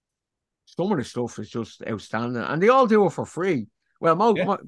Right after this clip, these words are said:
Speaker 1: look, ninety-five percent of them, some people obviously do it. Like, uh, I mean, look at Bent, uh, Luxembourg, uh, footy.
Speaker 2: Yeah, of
Speaker 1: Look
Speaker 2: course.
Speaker 1: at what he's done there with such a, I, I don't wanna say minnow country in regards to football, because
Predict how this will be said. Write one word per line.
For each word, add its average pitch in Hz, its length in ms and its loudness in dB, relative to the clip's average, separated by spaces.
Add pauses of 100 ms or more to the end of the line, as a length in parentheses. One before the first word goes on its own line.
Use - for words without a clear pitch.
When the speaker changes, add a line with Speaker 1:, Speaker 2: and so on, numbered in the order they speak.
Speaker 1:
look, 143 320 -2
ninety-five 160 640 2
percent 139 320 -6
of 123 80 -4
them, 113 100 -6 (360)
some 156 260 -6
people 135 280 -2
obviously 123 320 -6
do 127 220 -2
it. 120 80 -6 (160)
Like, 147 240 0
uh, 160 180 2
I 147 80 -2
mean, 180 240 2
look 190 200 0
at 151 80 -6
Bent, 165 340 -2 (220)
uh, 143 200 2
Luxembourg, 156 840 0
uh, 131 280 -2
footy. 175 300 -4
Speaker 2:
Yeah, 131 80 -2
of - 460 -10
Speaker 1:
Look 160 100 0
Speaker 2:
course. 160 140 0
Speaker 1:
at 127 80 0
what 143 240 2
he's 165 240 -2
done 151 240 -4
there 139 240 0
with 127 180 -4
such 170 260 -2
a, 139 200 0 (320)
I, 127 100 -8 (320)
I 151 80 0
don't 170 120 0
wanna 160 120 -2
say 139 240 -2
minnow 139 520 -2
country 139 600 -6
in 123 180 -6
regards 127 380 -4
to - 60 -20
football, 156 340 0
because 131 380 -4